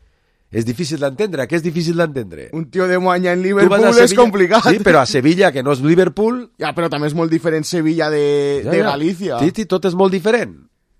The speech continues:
Speaker 1: Però no ha triomfat. No? És que no és fàcil. És que pareix fàcil, però no és fàcil. Entonces, quan trobes un tio que és regular en tots els llocs, què vol dir?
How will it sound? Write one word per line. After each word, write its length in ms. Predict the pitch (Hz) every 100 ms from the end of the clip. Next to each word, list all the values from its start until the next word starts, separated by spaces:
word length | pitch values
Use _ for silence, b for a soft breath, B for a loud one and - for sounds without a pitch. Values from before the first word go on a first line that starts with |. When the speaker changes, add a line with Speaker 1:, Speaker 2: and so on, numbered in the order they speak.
| _ _ _ _ _ _ _
Speaker 1:
Però 160 | 117 92
no 80 | 92
ha 80 | 90
triomfat. 400 | 90 185 175 - _ _ 165 _ _ _ 87
No? 160 | 120 240 _ _ _ _ -
És 160 | 113 -
que 80 |
no 80 | 127
és 120 | 113
fàcil. 440 | - 208 95 76 87 _ _ _ _ _ _
És 140 | - 107
que 80 | 147
pareix 320 | - 123 165 -
fàcil, 320 | 226 - 123 127
però 160 | 117
no 140 | 123 147
és 140 | -
fàcil. 400 | - 69 - 58 _ b
Entonces, 220 | b 117 -
quan 180 | 131
trobes 280 | 117 220 214
un 80 | 208
tio 280 | 170 196 107
que 140 | - 165
és 80 | 156
regular 540 | 165 143 151 165 117
en 80 | 107
tots 220 | 170 151 165
els 80 |
llocs, 380 | 156 180 196 -
què 80 | 160
vol 160 | 160 156
dir? 240 | 135 98